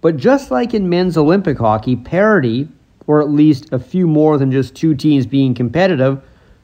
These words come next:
took a long time to happen. The women's game in Europe and Asia doesn't get the funding or interest like it does in Canada and the U S, just like it was for the men a century ago.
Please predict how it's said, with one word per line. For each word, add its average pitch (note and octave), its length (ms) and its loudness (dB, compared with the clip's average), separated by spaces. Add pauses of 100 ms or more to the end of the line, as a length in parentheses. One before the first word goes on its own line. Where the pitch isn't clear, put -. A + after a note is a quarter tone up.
took G3 180 0
a F#3 60 0
long C#3+ 440 0
time D3 480 -2
to C#3+ 100 0
happen. E3 440 -2 (720)
The C3 80 -4
women's G#3 400 0
game E3 300 0
in D3+ 80 0
Europe C3 420 0 (520)
and D3+ 240 2
Asia C#3 340 2
doesn't F3 320 0
get G3 160 -2
the F3 80 -4
funding E3 440 0
or C3+ 160 -2
interest D3+ 520 -2
like C#3 160 0
it C#3 100 -2
does B2 220 0
in C3+ 120 0
Canada B2+ 440 -2
and C3 100 -2
the B2+ 80 2
U A2+ 280 0
S, B2+ 360 -2 (680)
just F#3 380 0
like G#3 200 0
it D#3+ 100 -2
was D3 280 0
for C#3+ 140 -6
the C3 140 0
men D3 260 0
a C#3 80 0
century A#2+ 540 -2
ago. A#2 440 0